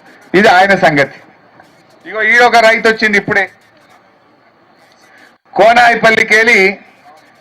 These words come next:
ఎల్లవ్వ మల్లమారి, మల్లమారి ఎల్లవ్వ అన్నట్టు వాడు ఉన్నది. ఈ పాస్‌బుక్ పంపిరు, ఎంత ఉన్నది మల్లమారి ఎల్లవ్వ కంటే? తొంభై నాలుగు వేల ఐదు వందల నలభై ఏడు ఉన్నది. మరి అయిందా?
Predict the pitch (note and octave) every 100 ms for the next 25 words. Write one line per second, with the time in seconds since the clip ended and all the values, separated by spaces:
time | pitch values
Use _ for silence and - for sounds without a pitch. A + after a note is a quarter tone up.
0 | - C3+ E3+ G#3+ A3+ A3 A#3+ B3 - D3
1 | D3+ F#3+ G3+ F#3+ E3+ C#3+ - - - _
2 | _ _ - - C#3 F#3+ A#3+ A#3 A#3 B3
3 | G#3+ A3 G#3+ F#3 E3 D3 D3 D3 E3 A2+
4 | - _ _ _ _ _ - G#3 - G3+
5 | B3 G3 B3 A#3+ A3+ F#3 G3 D3+ - -
6 | _ _ _ _ - F3 A#3 B3+ B3 B3
7 | A#3+ A3 A#3 A#3+ A#3 A3+ A3 A3+ A3 G#3
8 | G3+ A3+ F#3+ F#3 - - - _ F#3 A3
9 | A#3 B3+ B3 A#3 A3+ A3+ A3 A#3 A#3+ G#3+
10 | G#3+ G#3+ G#3+ G3 F3+ F#3+ F#3 E3+ D#3 C#3+
11 | - _ _ _ _ _ _ D#3 F#3 G#3
12 | A#3 A3+ A3+